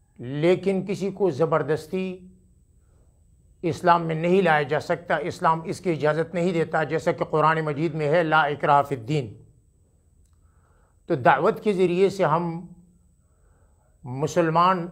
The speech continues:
اس-، اسلام کی دعوت، دعوت کے ذریعے سے ہم لوگوں کو بلا سکتے ہیں کہ اسلام میں آ جائے، لیکن زبردستی نہیں بلا سکتے۔ تو پاکستان ایک ایسا ملک ہے جو اسلام کے نام پہ بنا ہے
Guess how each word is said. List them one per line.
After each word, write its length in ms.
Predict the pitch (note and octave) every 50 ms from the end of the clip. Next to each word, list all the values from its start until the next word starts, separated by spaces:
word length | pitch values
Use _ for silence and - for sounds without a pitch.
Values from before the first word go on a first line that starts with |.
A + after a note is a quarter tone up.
| -
اس-، 240 | - F#3+ - - G#3 F#3+ -
اسلام 520 | F#3+ E3 - F3 E3+ D#3+ E3+ F3+ F#3 F#3+
کی 160 | - F#3 F#3+
دعوت، 300 | C#3+ D#3+ D#3 D#3 D#3+ E3+ C#3+ - - - _ _ _ _ _ _ _ - A#2+
دعوت 340 | D#3+ D#3 D#3+ F3+ G3 - -
کے 80 | G#3+
ذریعے 300 | F3+ E3+ F#3 E3+ F3+ G3
سے 140 | F#3+ F#3+ F#3
ہم 180 | E3+ E3+ E3+ E3
لوگوں 320 | E3+ F3+ F3+ F3 F#3+ F#3
کو 120 | F#3 F#3 D#3+
بلا 260 | C#3+ D#3 D#3 D#3+ D#3
سکتے 380 | - E3+ - - - G3 G3
ہیں 180 | F3 D#3 D#3 D#3+
کہ 180 | D#3 - E3 D3
اسلام 340 | B2 D#3 F3 F3 F3+ F3+
میں 80 | D#3+ D3+
آ 140 | D3+ D3 D#3+
جائے، 260 | D3 F3+ F#3 F#3+ F#3+
لیکن 300 | F3+ E3 D#3 - E3+ D3+
زبردستی 580 | B2 B2 D#3 D3 F3+ F3 D#3+ F#3+ F3+ - A#3+ A3+
نہیں 180 | F#3+ E3 D#3
بلا 240 | C#3+ C#3+ C3+ B2+ B2
سکتے۔ 260 | - - - _ _ _ _ _ _ _ _ _ _ _ _ _ _ _ _ _ _ - - _ _ _ _ _ _ _ - - - -
تو 100 | F3+ -
پاکستان 760 | - F3 E3+ E3+ F#3 F3+ - - F#3+ F#3+ G3 G3+ G3+ G#3 G3+ - - - - - - _ _ _ _ _ _ _ _ _ -
ایک 220 | F#3+ E3+ - G3+
ایسا 260 | G3+ G3+ - G3+ G3
ملک 380 | E3 D#3+ E3 F#3+ A3 A3 - G3
ہے 100 | G3+ G#3
جو 140 | E3 F3+ F3+
اسلام 460 | E3+ - - F3+ F3+ F3 F3+ F#3 F3+
کے 140 | F#3 F#3 F3
نام 280 | D#3+ E3 E3+ F3+ F#3
پہ 120 | F#3 F#3+ E3
بنا 360 | C3 B2+ E3 E3 F#3 G3 F#3
ہے 280 | E3+ C#3+ D3+ - -